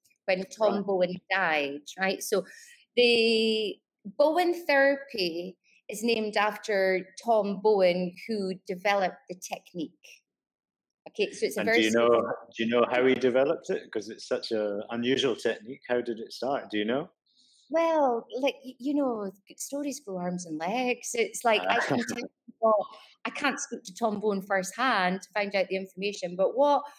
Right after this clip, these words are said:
Speaker 1: what I know of is he used to work with, um, a local football team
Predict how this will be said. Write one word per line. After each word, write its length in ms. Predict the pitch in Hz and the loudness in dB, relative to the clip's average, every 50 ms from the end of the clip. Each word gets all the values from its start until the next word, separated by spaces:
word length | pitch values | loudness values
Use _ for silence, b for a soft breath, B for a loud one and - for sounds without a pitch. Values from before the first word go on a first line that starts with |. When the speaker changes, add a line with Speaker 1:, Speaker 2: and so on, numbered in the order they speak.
| B B B B | B B B B
Speaker 1:
what 280 | - 294 330 320 - - - | 2 4 4 4 4 2 2
I 640 | 285 294 285 277 262 254 233 226 214 214 208 202 202 | 4 4 6 6 6 4 4 4 2 2 0 0 -2
know 440 | 196 208 233 269 277 277 277 262 220 | -2 2 4 6 6 6 6 6 6
of 320 | 180 170 170 175 175 180 - - | 6 4 4 2 0 -2 -4 -2
is 520 | 226 220 196 185 175 175 180 180 180 180 - | 0 0 2 2 2 2 0 0 -4 -6 -8
he 480 | - 240 226 220 214 214 208 208 - - | -8 -6 -4 -4 -4 -4 -4 -6 -6 -6
used 280 | 202 226 214 214 - - | -8 -8 -8 -8 -10 -10
to 80 | - 214 | -8 -4
work 300 | 190 214 202 196 175 - - - 185 185 | 0 2 2 2 2 -2 -6 -16 -6 0
with, 240 | 214 202 196 185 190 - - _ _ - | 2 2 2 2 0 -6 -18 _ _ -2
um, 340 | 196 190 185 185 185 185 180 - | 0 2 2 2 0 -2 -2 -2
a 60 | 202 | 0
local 240 | 208 208 208 202 190 | 0 -2 -2 -6 -12
football 320 | - 220 - - 175 170 165 | -12 -12 -10 -8 -8 -8 -8
team 260 | - 151 160 196 | -8 -6 -6 -6